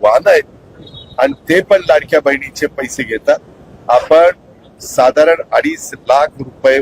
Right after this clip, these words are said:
वर्षाचं उत्पन्न अडीच लाखाच्या आतमध्ये असणाऱ्या आमच्या लाडक्या बहिणींना ही योजना आम्ही खऱ्या अर्थाने आणलेली आहे आणि ती योजना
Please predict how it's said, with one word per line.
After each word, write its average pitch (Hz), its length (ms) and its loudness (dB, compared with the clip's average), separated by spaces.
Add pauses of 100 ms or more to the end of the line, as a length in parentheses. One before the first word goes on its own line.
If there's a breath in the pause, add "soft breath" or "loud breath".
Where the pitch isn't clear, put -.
वर्षाचं 131 640 0
उत्पन्न - 840 0 (460)
अडीच - 260 -2
लाखाच्या 123 480 2
आतमध्ये 123 460 0
असणाऱ्या 120 540 2 (100)
आमच्या 117 360 -2
लाडक्या 110 320 0
बहिणींना 98 520 -4 (520)
ही 139 180 0
योजना 123 420 2 (180)
आम्ही 113 220 -4 (100)
खऱ्या 110 200 2
अर्थाने 110 460 -4
आणलेली 95 400 -10 (120)
आहे 98 280 -2 (640)
आणि 110 180 -2
ती 135 160 0
योजना 120 480 0